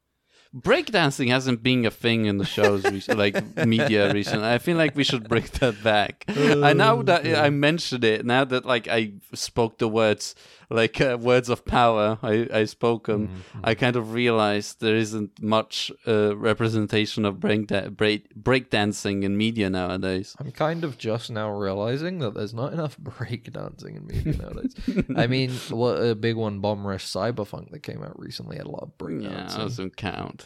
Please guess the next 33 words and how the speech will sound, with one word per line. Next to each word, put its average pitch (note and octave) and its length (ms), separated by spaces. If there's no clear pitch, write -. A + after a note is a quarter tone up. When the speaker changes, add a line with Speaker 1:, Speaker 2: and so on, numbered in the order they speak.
Speaker 1:
That C#3+ 240
Speaker 2:
They G#2 80
Speaker 1:
cult F#2+ 160
Speaker 2:
had, F#2+ 60
like, F#2 180
Speaker 1:
doesn't - 180
count. - 320
Speaker 2:
mocap G2 760
breakdancing G2 800
and - 140
stuff - 340
in - 120
there. C3+ 220
Speaker 1:
That - 100
doesn't F#2+ 300
count. F#2 460
Nobody A2+ 320
Speaker 2:
Well, G#2 80
Speaker 1:
played G2+ 240
that G#2 200
<laughs> - 100
game. - 380
Speaker 2:
It's - 100
up - 160
for - 120
a - 120
soundtrack - 640
of - 100
the - 80
year G#2+ 260
award, A1 400
but - 120
okay. A#2+ 320